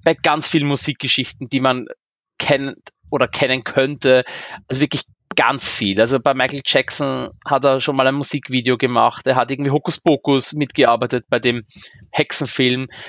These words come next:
bei Pretty in Pink, bei Ferris macht blau und, und, und. Also den kennt man indirekt zumindestens. Und in dieser Serie geht's eigentlich darum,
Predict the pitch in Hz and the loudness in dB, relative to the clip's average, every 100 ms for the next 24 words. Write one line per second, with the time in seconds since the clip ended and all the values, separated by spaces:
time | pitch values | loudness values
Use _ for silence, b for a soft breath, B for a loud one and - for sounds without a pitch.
0 | B - 143 170 160 160 160 139 139 139 | B -4 2 4 4 2 2 2 2 2
1 | 127 - 143 131 131 123 - _ _ _ | -4 -2 2 6 6 4 2 _ _ _
2 | _ - 147 143 147 143 - 123 120 220 | _ 2 4 4 2 -2 2 4 4 4
3 | 185 151 131 117 117 120 120 _ _ _ | 2 2 -2 0 0 0 -2 _ _ _
4 | _ _ _ - 156 - - - 156 165 | _ _ _ -2 -2 -4 -12 -2 -2 2
5 | 180 165 185 170 143 113 - - 120 113 | 0 2 2 4 4 4 0 -4 -4 -2
6 | 113 - 156 - B B B B - - | -2 -4 -6 -8 B B B B -8 2
7 | 147 147 151 143 147 180 143 147 165 151 | 2 4 2 0 -2 0 4 6 6 4
8 | - - 147 - 101 127 185 - 104 80 | 0 -2 -2 0 0 0 -2 -2 2 2
9 | 120 175 | 0 -4